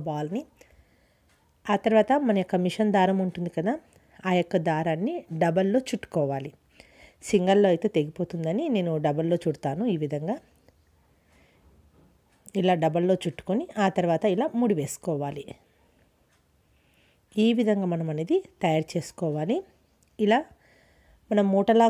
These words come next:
కు-, వీటిని కుట్టి తయారు చేస్తాం కాబట్టి వీటిని పోట్లీ బటన్స్ అంటారు. ఇలా మనకి ఎన్ని కావాలో అన్నింటినీ రెడీ చేసుకోవాలి. ఇలా చూడండి, నేను ముందుగా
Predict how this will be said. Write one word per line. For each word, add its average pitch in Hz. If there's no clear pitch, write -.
కు-, -
వీటిని 190
కుట్టి 196
తయారు 175
చేస్తాం 180
కాబట్టి 156
వీటిని 208
పోట్లీ 196
బటన్స్ 185
అంటారు. 139
ఇలా 208
మనకి 220
ఎన్ని 190
కావాలో 185
అన్నింటినీ 185
రెడీ 180
చేసుకోవాలి. 139
ఇలా 165
చూడండి, 160
నేను 196
ముందుగా 175